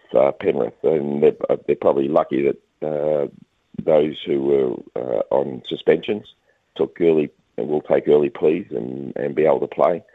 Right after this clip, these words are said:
So they, I don't think they have too many worries going into, into grand final week, the experience and just the way, way that they're playing. But again, like any, any sport, things can change in a, in a week, um,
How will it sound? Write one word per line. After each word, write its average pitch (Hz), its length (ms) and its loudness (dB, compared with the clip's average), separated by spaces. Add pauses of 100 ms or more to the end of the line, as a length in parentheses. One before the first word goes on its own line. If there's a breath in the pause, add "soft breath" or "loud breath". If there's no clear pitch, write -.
(340 soft breath)
So 95 80 4
they, 95 160 4 (120)
I 98 80 4
don't 98 220 2
think 73 160 -4
they 78 140 -2
have 76 280 -4
too 87 180 -8
many 76 180 -6
worries 62 420 0
going 69 260 -4
into, 69 320 -4 (400)
into 78 180 -2
grand 73 300 2 (220)
final 69 180 0
week, 65 200 0
the 67 100 -2
experience 67 580 -2 (400)
and 69 140 -10
just 82 240 0
the 57 80 -2
way, 64 340 0
way 64 220 -2
that 62 120 -6
they're 64 120 -2
playing. 69 380 -2 (800 soft breath)
But 69 120 4
again, 73 220 2
like 76 180 2
any, 87 320 2
any 78 300 2 (180)
sport, - 360 -4 (480)
things 90 260 0
can 60 160 -6
change 65 360 0
in 60 80 -4
a, 60 120 -2 (120)
in 64 120 -2
a 60 60 0
week, 60 380 -2 (300)
um, 60 280 -10